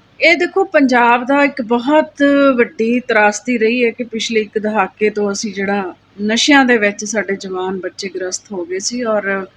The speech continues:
ਮੁੱਖ ਮੰਤਰੀ ਸਰਦਾਰ ਭਗਵੰਤ ਸਿੰਘ ਮਾਨ ਜੀ ਦੀ ਰਹਿਨੁਮਾਈ ਦੇ ਵਿੱਚ ਜੋ ਪੰਜਾਬ ਸਰਕਾਰ ਨੇ ਵੱਡੇ ਪੱਧਰ 'ਤੇ ਨਸ਼ਿਆਂ ਦੇ ਵਿਰੁੱਧ ਕੰਮ ਕੀਤਾ, ਨਸ਼ਾ ਤਸਕਰਾਂ ਦੇ ਵਿਦ-, ਵਿਰੁੱਧ ਐਕਸ਼ਨ ਲਏ ਆ, ਸਾਡੇ ਬੱਚਿਆਂ ਨੂੰ ਨਸ਼ੇ ਦੇ ਜਾਲ 'ਚੋਂ ਕੱਢ ਕੇ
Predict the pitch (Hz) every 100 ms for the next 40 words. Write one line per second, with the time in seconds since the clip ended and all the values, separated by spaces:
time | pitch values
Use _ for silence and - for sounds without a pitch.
0 | _ _ _ _ - 240 277 277 269 294
1 | 302 302 254 233 226 233 233 233 220 247
2 | 226 208 196 202 202 208 220 220 202 190
3 | 208 196 190 190 226 233 208 208 - 208
4 | 202 202 190 185 202 202 202 - 190 185
5 | 185 196 202 _ _ _ - 208 214 202
6 | 226 262 254 214 269 254 262 240 214 247
7 | 226 214 214 208 208 214 208 190 202 208
8 | 202 - 196 196 185 226 202 208 208 -
9 | 220 208 196 190 185 190 190 - 185 190
10 | 190 190 196 - 220 196 185 185 185 185
11 | 180 190 185 180 - 220 220 220 208 -
12 | - _ _ - 220 214 269 240 240 214
13 | 208 202 202 208 208 196 208 226 220 208